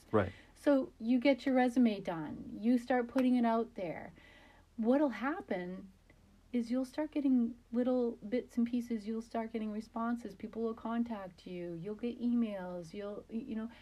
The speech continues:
Speaker 2: they may not be what you're looking for. They may not be anywhere close to where you need to be.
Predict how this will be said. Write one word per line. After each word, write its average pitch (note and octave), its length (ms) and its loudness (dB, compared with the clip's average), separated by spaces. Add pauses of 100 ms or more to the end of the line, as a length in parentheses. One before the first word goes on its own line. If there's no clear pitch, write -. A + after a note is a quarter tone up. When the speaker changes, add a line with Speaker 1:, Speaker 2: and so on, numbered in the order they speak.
(140)
Speaker 2:
they G#3+ 100 2
may B3+ 240 10
not C4 200 6
be C4 100 6
what A#3+ 240 4
you're B3 160 2
looking B3+ 380 4
for. F3+ 280 -6
They F3 120 -6
may G#3+ 180 0
not A#3+ 260 2
be A#3 220 0
anywhere A#3+ 340 0
close B3+ 360 -4
to B3+ 100 -6
where A#3 140 2
you A3+ 160 -2
need A#3 180 0
to G#3+ 80 -10
be. A3+ 380 -6